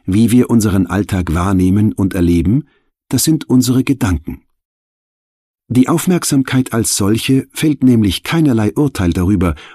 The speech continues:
ob eine Information für uns eine positive oder eine negative Bedeutung hat.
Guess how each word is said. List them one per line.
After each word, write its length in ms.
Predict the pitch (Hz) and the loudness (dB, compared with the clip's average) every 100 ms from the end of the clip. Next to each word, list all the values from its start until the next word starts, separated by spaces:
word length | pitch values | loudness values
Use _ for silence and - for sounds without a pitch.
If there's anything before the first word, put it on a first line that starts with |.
| - | -6
ob 280 | 123 - - | -6 -6 -2
eine 180 | 101 98 | 0 0
Information 760 | 92 85 82 76 - 104 92 | 0 0 -2 -2 -2 0 0
für 200 | 85 92 | 0 0
uns 240 | 92 87 - | 0 0 0
eine 200 | 85 76 | -2 -2
positive 840 | - 110 90 87 98 90 104 107 - | 0 0 2 0 -2 0 0 -2 -2
oder 200 | 107 85 | -2 -2
eine 220 | 95 90 | 0 2
negative 580 | 120 110 92 - 80 76 | 2 2 0 -2 -2 -2
Bedeutung 500 | 76 90 73 67 55 | -2 -2 -2 -4 -6
hat. 240 | 50 - | -10 -16